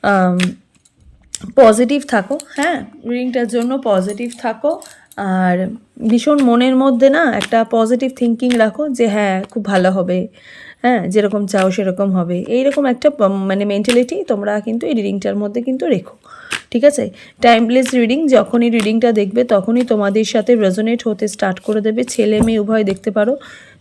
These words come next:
জাতি ধর্ম নির্বিশেষে কোনো ভেদাভেদ নেই। হ্যাঁ, যে কোনো জাতি, যে কোনো ধর্মই তোমরা রিডিংটা কিন্তু দেখতে কিন্তু পারো। ওকে,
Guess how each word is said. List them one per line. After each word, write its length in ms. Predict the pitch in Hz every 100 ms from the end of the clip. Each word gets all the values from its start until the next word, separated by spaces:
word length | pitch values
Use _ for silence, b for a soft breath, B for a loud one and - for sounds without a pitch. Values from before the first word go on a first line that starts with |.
| 202
জাতি 340 | 214 208 262
ধর্ম 360 | 240 202 208 226
নির্বিশেষে 520 | 208 202 214 233 269
কোনো 300 | 269 214 220
ভেদাভেদ 480 | 208 190 190 196 190
নেই। 260 | 180 180
হ্যাঁ, 160 | 240 277
যে 160 | 202 196
কোনো 260 | 214 208
জাতি, 400 | 196 190 185 262
যে 140 | 226 208
কোনো 200 | 208 208
ধর্মই 440 | 196 190 202 247
তোমরা 260 | 233 196 196
রিডিংটা 420 | 190 185 185 190
কিন্তু 300 | 208 226 294
দেখতে 320 | 220 190 196
কিন্তু 320 | 196 208 262
পারো। 340 | 254 190 175 -
ওকে, 320 | - - 320